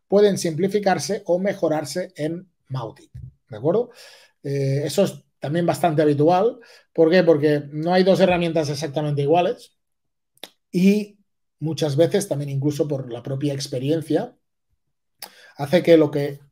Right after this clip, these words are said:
hiciste de una forma hace un año, dos, tres, cuatro, te des cuenta que aprovechando que estás empezando a trabajar con otra herramienta, puedes modificar algo el flujo, eh, de trabajo que tenías en las campañas o automatizaciones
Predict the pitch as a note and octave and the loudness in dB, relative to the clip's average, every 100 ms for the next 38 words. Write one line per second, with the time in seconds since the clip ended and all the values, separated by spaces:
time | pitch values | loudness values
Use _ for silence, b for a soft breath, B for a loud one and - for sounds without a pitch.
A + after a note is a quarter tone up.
0 | - C#3+ E3+ - F3 E3 E3 D#3+ D#3 E3+ | -12 -6 -6 0 4 6 6 4 2 0
1 | D3 C3+ C3+ D3 D3+ D#3 D3+ D3 D3+ D3+ | 0 -4 -4 -2 -2 -2 -2 0 0 -2
2 | - D#3 D3+ - E3 E3 E3 B3 - b | -2 -2 -2 2 4 4 2 0 -4 b
3 | b b b D3+ D#3 - D#3 D#3 F3 D#3 | b b b -4 -4 -2 -2 0 -2 0
4 | C#3 - _ - C#3 C#3+ C#3+ C#3 E3 D3+ | -4 -6 _ -12 -6 -4 -4 -4 -4 -4
5 | C#3 - B2+ - D3 D3 D3 D#3 D3 D3 | -6 -10 -10 -6 -4 -4 -4 -4 -2 -2
6 | D3 C#3 D3+ C#3 A2+ B2+ C#3 C3+ D#3 E3+ | -4 -4 -6 -6 -10 -8 -6 -4 -4 -2
7 | E3 G#3+ B B B B - E3 F3 F3 | 0 -2 B B B B 4 4 4 4
8 | E3 C#3+ D3+ D#3 D3+ D3+ D3 F#3 F#3+ C#3+ | 2 2 0 0 0 0 0 0 -2 -6
9 | C3+ D#3+ D3 D3+ E3 - _ _ _ C3+ | -2 0 0 0 0 -2 _ _ _ -14
10 | B2+ B2+ C3+ C#3 B2+ C3+ E3 D3+ C3+ C3 | -12 -8 -6 -6 -6 -2 0 0 -2 -4
11 | C#3 D3+ D3+ - C#3+ C#3 D#3+ D3 C#3+ C#3 | -2 -2 -6 -10 -10 -8 -4 -2 -2 -2
12 | - B2 B2 D3+ F3+ F#3+ C3 - C3 C3 | -4 -6 -2 0 2 0 -2 -4 -6 -4
13 | C3+ - C3+ D#3 - | -6 -8 -8 -8 -8